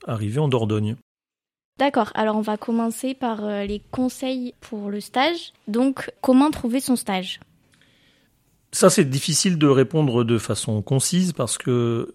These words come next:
Speaker 1: je pense qu'il y a de la méthodologie et de la rigueur et de la régularité. C'est ça qui va faire que l'on va trouver plus facilement. Euh, quand je dis méthodologie, c'est-à-dire il faut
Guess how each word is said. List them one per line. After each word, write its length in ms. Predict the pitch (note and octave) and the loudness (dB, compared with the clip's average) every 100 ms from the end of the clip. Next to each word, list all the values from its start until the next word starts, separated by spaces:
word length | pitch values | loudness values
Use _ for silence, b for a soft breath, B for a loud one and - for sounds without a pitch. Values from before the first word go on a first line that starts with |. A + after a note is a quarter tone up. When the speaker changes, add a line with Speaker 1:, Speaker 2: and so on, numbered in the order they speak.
| _ | _
Speaker 1:
je 80 | - | 2
pense 180 | F3+ F3 | 4 6
qu'il 140 | D3 | 6
y 20 | |
a 160 | A#2 - b b b - | 4 2 b b b 2
de 60 | C3+ | 8
la 80 | |
méthodologie 680 | D3+ E3+ E3 D3 C3+ G#2 C3 _ _ _ _ _ _ _ - | 8 8 8 8 6 4 -4 _ _ _ _ _ _ _ -4
et 80 | C3+ | 2
de 120 | C3 | 4
la 140 | C3+ C3+ | 6 6
rigueur 440 | C3 B2 C#3 B2 | 4 6 6 6
et 60 | A2 | 2
de 80 | |
la 100 | A2 | 0
régularité. 760 | G#2 A2+ A#2+ B2 A#2 A2+ A2 - _ | 2 2 4 6 6 4 -2 -8 _
C'est 180 | - A#2+ | -14 -6
ça 160 | C#3+ | -4
qui 140 | C3 A#2+ | -2 -2
va 180 | A#2+ A#2+ | 0 0
faire 300 | - B2+ - | 0 -2 0
que 100 | B2+ | -2
l'on 240 | A#2 A2 | 0 0
va 140 | A2 | -2
trouver 320 | G#2+ A#2 A2 A#2+ | -2 -2 0 -2
plus 180 | - | -4
facilement. 560 | A2+ A2+ - A#2+ C#3 G3 _ _ _ | -4 -4 -2 0 0 0 _ _ _
Euh, 140 | C3+ A#2+ | 2 2
quand 160 | C3+ | 4
je 60 | B2+ | 4
dis 100 | C3 | 8
méthodologie, 560 | C3 C3 B2+ B2+ B2+ C#3 | 6 6 6 4 4 0
c'est-à-dire 340 | A#2+ A2 A2+ | -4 -4 -4
il 80 | G2+ | -6
faut 180 | - | -2